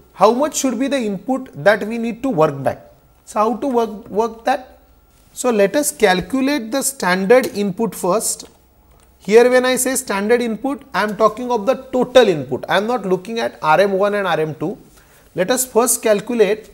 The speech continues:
how much input is needed for an output of ninety-two.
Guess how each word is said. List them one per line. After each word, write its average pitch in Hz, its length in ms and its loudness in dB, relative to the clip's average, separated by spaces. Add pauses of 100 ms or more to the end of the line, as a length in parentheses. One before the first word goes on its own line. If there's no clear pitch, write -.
(380)
how 190 240 2
much 247 440 -4
input 196 440 -6
is 196 160 -4
needed 180 680 0 (720)
for 196 220 6
an 233 220 -2
output 190 420 -4
of 262 300 -4 (360)
ninety-two. 147 640 -2